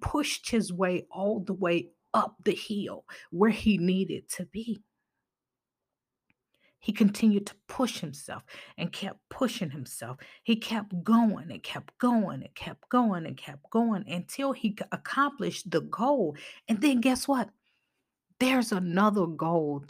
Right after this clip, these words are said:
to accomplish. We cannot allow people, what they say, how they react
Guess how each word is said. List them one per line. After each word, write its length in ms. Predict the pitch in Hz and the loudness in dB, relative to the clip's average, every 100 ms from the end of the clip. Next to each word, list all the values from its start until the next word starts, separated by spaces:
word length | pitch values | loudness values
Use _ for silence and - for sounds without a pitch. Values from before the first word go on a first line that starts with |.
| - | -10
to 160 | - - | -10 -8
accomplish. 920 | 127 - - 185 165 - - - - - _ _ _ _ _ _ _ _ _ _ _ _ _ _ _ _ _ _ _ _ _ _ _ _ _ _ _ _ _ _ _ _ _ _ _ _ _ _ _ _ - | -10 -10 -10 -10 -12 -16 -20 -18 -20 -20 _ _ _ _ _ _ _ _ _ _ _ _ _ _ _ _ _ _ _ _ _ _ _ _ _ _ _ _ _ _ _ _ _ _ _ _ _ _ _ _ 2
We 220 | 196 294 | 6 6
cannot 680 | 294 202 165 165 165 156 - | 6 0 2 2 2 0 0
allow 840 | 147 147 147 156 151 - - 78 - _ _ _ _ _ _ _ _ _ _ _ _ | 0 0 0 0 -2 -4 -4 -8 -12 _ _ _ _ _ _ _ _ _ _ _ _
people, 600 | - 233 208 - - - - _ _ _ _ _ _ _ _ _ _ _ _ _ - - - | -4 0 -2 -4 -12 -12 -20 _ _ _ _ _ _ _ _ _ _ _ _ _ -20 -20 -14
what 340 | 151 156 240 - | -2 2 2 2
they 160 | 190 202 | 2 2
say, 680 | - - 196 160 110 - _ _ _ _ _ _ _ _ _ _ | 0 -4 -4 -6 -10 -16 _ _ _ _ _ _ _ _ _ _
how 380 | - 226 226 | 2 4 6
they 240 | 233 190 190 | 6 6 6
react 800 | 170 156 143 151 - - - | 2 -2 -4 -6 -8 -12 -20